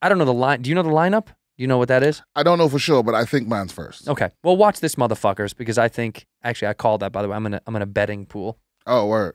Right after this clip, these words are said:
Speaker 1: Yeah, I bet that, I bet the order. I won't tell you what I, I'll tell you off camera.
Speaker 2: Okay.
Speaker 1: Um, but I'm telling you, watch this dude's special. And if you, if you do get a chance when he does start jumping around the cities, you gotta go see him.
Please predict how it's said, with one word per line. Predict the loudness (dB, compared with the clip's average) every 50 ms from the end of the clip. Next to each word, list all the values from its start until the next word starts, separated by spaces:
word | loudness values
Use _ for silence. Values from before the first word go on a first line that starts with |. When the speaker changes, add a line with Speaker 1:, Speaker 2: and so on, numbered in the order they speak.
| _ _
Speaker 1:
Yeah, | -12 -8 -4 -2 0 2 2 2
I | 0
bet | 0 0 -2 -2 0
that, | -2 -4 -4
I | -4 -2 -2 0
bet | 0 0 -2 -2
the | -2 -2
order. | -2 0 0 -2 -2 -4 -2
I | -2
won't | -2 -2 -2
tell | -4 -6 -6
you | -6 -8
what | -8 -10
I, | -10 -10 -10
I'll | -10 -10
tell | -8 -8 -8
you | -6 -6
off | -8 -10
camera. | -12 -12 -12 -14 -14 -16 _ -18 -18 -14
Speaker 2:
Okay. | -12 -10 -10 -10 -12 _ _ _ _ _
Speaker 1:
Um, | -2 0 2 2 2 2 2 0 -2 -4 -10 _ _ _ _ _ _ _ _ _
but | -2 0 2
I'm | 2 0 0
telling | 2 2 2 2 2 2
you, | 2 2
watch | 2 2 2 2 0 -2
this | -6 -4
dude's | -2 -2 -2 -2
special. | 0 0 0 0 2 0 0 0 -2 -8 _ _ _ _ _ _ _ _ _ _ _ _ _ -8 -4
And | 0 0 0 0 -2 -4 -4
if | -2 2
you, | 2 4 4 2 2
if | 0 -2 0
you | 0
do | 2 2
get | 2 2 0
a |
chance | 0 0 -2 -2 -2 -2
when | -4 -2
he | 0
does | 2 2 2 2 -2
start | -6 -12 -8 -4 -2 -2 0
jumping | 0 -2 -2 0 0
around | 0 0 0 -2
the |
cities, | -2 -4 -4 -2 -2 -4 -6 -6
you | -6 -4
gotta | -2 -2 0 0
go | -2 -4
see | -4 -4 -4 -4
him. | -4 -4 -6 -8